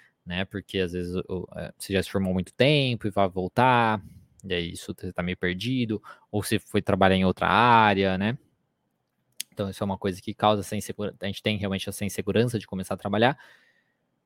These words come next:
<clears throat> mas vamos que vamos, vamos estudar, né? Vamos trabalhar com isso, estudar da melhor maneira possível. Por isso que eu, como eu disse, estou fazendo esse, esse grande evento sobre a questão da depressão,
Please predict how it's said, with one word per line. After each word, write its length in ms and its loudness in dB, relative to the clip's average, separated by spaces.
<clears throat> 220 8
mas 240 0
vamos 260 0
que 100 -10
vamos, 300 2
vamos 260 -2
estudar, 540 -2
né? 160 -16
Vamos 260 -8
trabalhar 520 2
com 100 -16
isso, 260 -10
estudar 320 0
da 100 0
melhor 280 0
maneira 320 0
possível. 680 -8
Por 100 -18
isso 120 -16
que 60 -10
eu, 80 -8
como 200 -2
eu 20 2
disse, 220 -4
estou 200 0
fazendo 300 -2
esse, 180 -4
esse 280 -6
grande 320 -2
evento 260 -4
sobre 240 -4
a 20 -4
questão 300 -8
da 60 -4
depressão, 420 -2